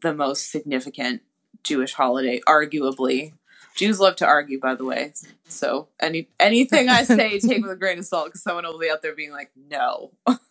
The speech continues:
Speaker 1: <laughs>
Speaker 2: I mean, I was gonna ask, like, what is Passover?
Speaker 1: Passover is the, basically, we retell the story of the Jewish exodus from slavery in Egypt.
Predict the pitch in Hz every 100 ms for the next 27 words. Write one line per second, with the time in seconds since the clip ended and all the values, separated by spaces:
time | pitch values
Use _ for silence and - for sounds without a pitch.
0 | _ - 311 - 302 - _ _ - 202
1 | 208 202 202 208 220 214 208 - - 202
2 | 175 202 185 175 175 185 190 175 165 160
3 | 165 - 160 - 160 160 170 202 - 294
4 | 294 302 277 285 277 - 208 214 - 208
5 | 202 196 190 - 220 240 233 240 208 185
6 | 190 165 196 202 - 202 180 175 175 175
7 | 165 - 170 165 165 160 160 156 - 156
8 | 147 143 - - 170 165 165 - 170 175
9 | - 160 165 - - 160 156 - 147 151
10 | 147 131 131 131 127 - - - -